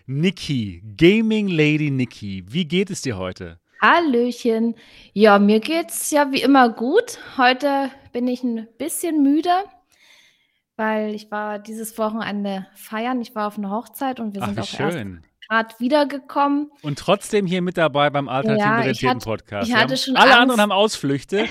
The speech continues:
Speaker 1: sind nicht dabei, aber du kommst, auch nachdem du zehn Stunden gefahren bist im Auto.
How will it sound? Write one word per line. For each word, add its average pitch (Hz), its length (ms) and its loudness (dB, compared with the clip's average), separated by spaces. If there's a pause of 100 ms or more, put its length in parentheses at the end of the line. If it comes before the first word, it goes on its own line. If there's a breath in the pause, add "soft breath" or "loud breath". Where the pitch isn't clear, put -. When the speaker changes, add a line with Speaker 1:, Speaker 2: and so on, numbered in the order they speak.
(100)
Speaker 1:
sind 175 200 0
nicht 233 180 2
dabei, 139 420 2
aber 165 160 2
du 208 160 0
kommst, 226 480 0 (180 loud breath)
auch 196 180 2
nachdem 196 300 -2
du 190 140 2 (300 loud breath)
zehn 262 240 2
Stunden 220 280 0
gefahren 165 300 0
bist 139 100 -8
im 139 120 -8
Auto. 110 340 -4